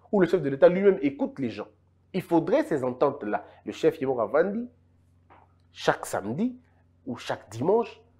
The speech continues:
en Sélé, ou à, je sais pas moi, en Ngaba, ou à Kitambo, ou, ou à Loya, bref, peu importe l'endroit. Mais le chef est là, il écoute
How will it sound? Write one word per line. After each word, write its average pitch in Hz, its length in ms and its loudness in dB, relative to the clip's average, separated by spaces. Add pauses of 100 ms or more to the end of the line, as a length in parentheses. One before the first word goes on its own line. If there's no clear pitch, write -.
(180)
en 98 120 -10
Sélé, 123 680 0 (200)
ou 117 260 0
à, 87 80 -10 (320)
je - 80 -18
sais - 60 -18
pas 113 100 -6
moi, 107 340 -2
en - 40 -14
Ngaba, 175 440 2
ou 120 180 -2
à 104 60 -8
Kitambo, 196 480 0
ou, 175 320 0
ou 156 220 4
à 120 80 6
Loya, 233 400 8
bref, - 320 2
peu 277 100 8
importe 208 260 2
l'endroit. 139 600 0
Mais - 80 -6
le 196 60 -8
chef - 340 -10
est 95 60 -8
là, 117 300 -8 (320)
il 143 140 -6
écoute 269 380 -4